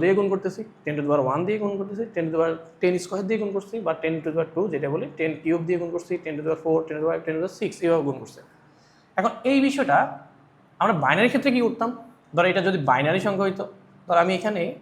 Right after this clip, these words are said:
এই কথাগুলো লিখলাম না। এই কথাগুলো না লিখে আমি বাইনারি সংখ্যার জন্য কাজ করলাম। ধর আমি লিখলাম ওয়ান জিরো ওয়ান ওয়ান জিরো ওয়ান, এটা লিখলাম।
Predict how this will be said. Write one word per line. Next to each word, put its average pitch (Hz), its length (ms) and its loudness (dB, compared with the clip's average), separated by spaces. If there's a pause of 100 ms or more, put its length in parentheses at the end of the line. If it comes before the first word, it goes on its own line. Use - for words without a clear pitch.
(840)
এই 208 120 2
কথাগুলো 196 300 2 (100)
লিখলাম 147 340 -2
না। - 40 -16 (640)
এই 175 140 -2
কথাগুলো 208 320 0 (100)
না 180 140 6
লিখে 202 240 -2
আমি 160 120 -2 (220)
বাইনারি 165 400 4
সংখ্যার 147 280 -2
জন্য 123 120 -6 (100)
কাজ 120 180 -6
করলাম। 151 220 -2 (800)
ধর 180 160 4
আমি 165 140 2
লিখলাম 156 240 2 (180)
ওয়ান 143 300 4 (480)
জিরো 147 260 2 (280)
ওয়ান 139 280 4 (360)
ওয়ান 139 260 4 (340)
জিরো 160 260 4 (260)
ওয়ান, 120 180 -2 (220)
এটা 269 160 -2
লিখলাম। - 220 -8